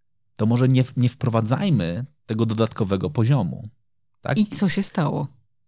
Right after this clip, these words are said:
Speaker 1: On nie został wybrany, stowarzyszenie się bardzo mocno przekształciło i
Speaker 2: Mhm.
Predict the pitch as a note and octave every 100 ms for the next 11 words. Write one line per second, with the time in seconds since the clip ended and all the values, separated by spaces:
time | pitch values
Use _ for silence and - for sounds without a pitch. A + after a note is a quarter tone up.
0 | _ - G#3 G3 D#3 D3+ B2+ A#2+ D3+ F3
1 | D#3+ D3+ C3+ C3 B2 C#3+ C3 A2+ A2 A#2
2 | A2 G#2+ A#2+ F#2+ G2 - F#2+ - A2+ G#2
3 | F#2 F#2 F#2+ F2 D3 D3+ C3+